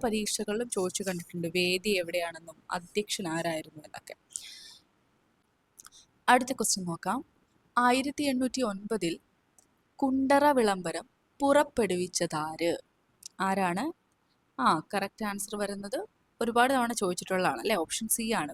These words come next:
വേലുത്തമ്പി ദളവയാണ്. അപ്പൊ കുണ്ടറ വിളംബരവുമായിട്ട് നമ്മൾ പല പല ക്ലാസ്സുകളിൽ ഒത്തിരി ഡീറ്റെയിൽസ് പഠിച്ചിട്ടുണ്ട്. ഈ ടെൻത്ത് പ്രിലിംസിൽ തന്നെ വേറൊരു, ആ, ക്വസ്റ്റ്യനിൽ നമ്മൾ ഇതിൻ്റെ ഡീറ്റെയിൽസ്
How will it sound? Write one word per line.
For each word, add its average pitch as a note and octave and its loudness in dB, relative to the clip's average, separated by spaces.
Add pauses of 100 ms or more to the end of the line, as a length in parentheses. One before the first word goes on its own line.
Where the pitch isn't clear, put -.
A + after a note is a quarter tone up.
വേലുത്തമ്പി G#3 -2 (460)
ദളവയാണ്. D3 -4 (340)
അപ്പൊ - -8
കുണ്ടറ C4+ 0
വിളംബരവുമായിട്ട് B3+ 0
നമ്മൾ A3+ -6 (160)
പല G#3 2
പല A3 -2
ക്ലാസ്സുകളിൽ F#3 -2 (200)
ഒത്തിരി C4 -4
ഡീറ്റെയിൽസ് G#3 -4
പഠിച്ചിട്ടുണ്ട്. E3+ -4 (140)
ഈ G3+ 0 (120)
ടെൻത്ത് G3 -4
പ്രിലിംസിൽ G#3+ -4
തന്നെ G#3+ -4
വേറൊരു, G3+ -2 (560)
ആ, G3 2 (180)
ക്വസ്റ്റ്യനിൽ G3+ -2
നമ്മൾ G3 -4
ഇതിൻ്റെ F#3 -6
ഡീറ്റെയിൽസ് F3+ 0